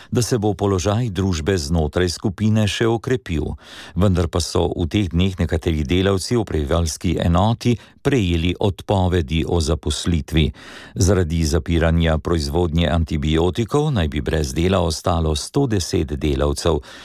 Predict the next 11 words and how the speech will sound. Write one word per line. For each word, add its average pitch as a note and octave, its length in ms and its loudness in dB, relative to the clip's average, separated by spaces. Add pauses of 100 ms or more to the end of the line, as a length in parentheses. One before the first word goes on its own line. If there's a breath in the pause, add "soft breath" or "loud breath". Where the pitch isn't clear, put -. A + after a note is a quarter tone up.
(160 loud breath)
z D2+ 180 2
osemdesetimi F#2 920 0
agencijskimi D#2+ 840 0
delavci E2 560 0
pa F2 80 0
naj D#2+ 200 2
bi D2+ 160 -2
sodelovanje E2 840 0
prekinili D#2+ 840 0 (160)
v G2 80 2
novembru. D2 640 0